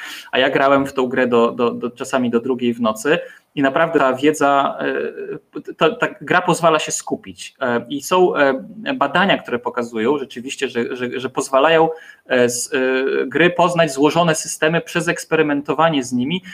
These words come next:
dużo lepiej niż jakiekolwiek inne medium.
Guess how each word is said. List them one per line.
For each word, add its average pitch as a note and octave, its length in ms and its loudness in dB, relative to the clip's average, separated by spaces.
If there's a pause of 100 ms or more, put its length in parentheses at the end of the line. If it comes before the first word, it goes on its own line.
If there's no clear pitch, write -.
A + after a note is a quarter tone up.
(120)
dużo D#3+ 200 2
lepiej D3+ 280 2
niż D3+ 160 -4
jakiekolwiek C#3 640 -4
inne B2 480 -2 (300)
medium. B2+ 540 0